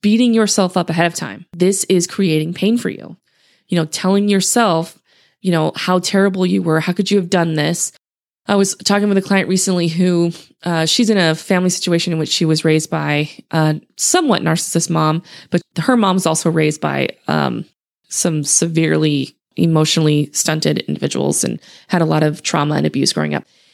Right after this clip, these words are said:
And so this daughter is dealing with, you know, a family situation, you know, maybe they're together for a holiday or something like that. And she sends an innocent family text to everybody, you know, talking about the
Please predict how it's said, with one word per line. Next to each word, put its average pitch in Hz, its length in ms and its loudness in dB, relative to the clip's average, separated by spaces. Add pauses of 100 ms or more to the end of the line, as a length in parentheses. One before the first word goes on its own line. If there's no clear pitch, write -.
(200)
And 196 140 0
so 196 140 2
this 294 180 2
daughter 190 640 2 (380)
is 165 680 2 (640)
dealing 180 600 2
with, 160 640 0 (120)
you 175 120 0
know, 139 320 -2
a 170 100 -2
family 165 320 0
situation, 160 840 0
you 156 80 -4
know, 147 160 -4
maybe 156 220 -2
they're 156 380 2 (340)
together 156 240 -2
for 165 120 -2
a 165 40 2
holiday 160 300 0
or 151 60 -2
something 156 200 -6
like 151 160 -6
that. 147 260 -6 (420)
And 180 480 0
she 208 540 2
sends 190 360 0
an 185 80 0
innocent 190 540 0
family 175 520 0
text - 580 -4
to - 80 0
everybody, 160 680 0
you 175 80 -4
know, 156 180 -2
talking 165 320 -4
about 156 320 -2
the 160 240 2